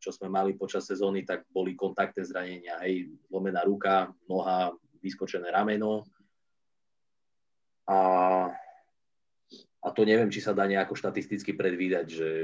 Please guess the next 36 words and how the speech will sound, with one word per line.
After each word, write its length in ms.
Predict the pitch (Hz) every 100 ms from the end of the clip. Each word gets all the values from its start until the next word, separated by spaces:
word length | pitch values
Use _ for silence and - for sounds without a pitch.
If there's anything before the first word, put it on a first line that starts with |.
| 80 80 78 - -
ale 140 | 113
tak 140 | 120 113
naj-, 220 | 123 123 - -
myslím 280 | 135 131 123
si, 140 | 110 123
že 160 | 120
tie, 340 | 117 117 113 107
tie 180 | 123 104
zápestia, 720 | 104 104 113 - 113 113 113
respektíve 480 | 101 104 - 107 98
ruky, 480 | 104 - 113 120 - 143 165 - 208 220
<clears throat> 760 | 208 165 135 - _ _ _ -
či 100 | 117
už 160 | 120 -
pri 100 | 117
tom 140 | 110
strete 380 | - 113 110 113
o 100 | 104 113
mantinel, 580 | 113 104 110 113 110
že, 240 | 104 98 98
že 160 | 92 98
tam 180 | 104 101
nejako 320 | 104 101 101
zle 140 | 104 101
narazí, 460 | 98 104 98 110
ho 80 | 107
niekto 240 | 104 98 95
trafí 320 | - 98 104
zo 100 | 98
zadu 380 | 101 104 101 104
a 80 | 92
nečaká 380 | 95 104 98 104
to, 160 | 101 95
tak 160 | 87
si 80 | - -
tam 240 | 92 92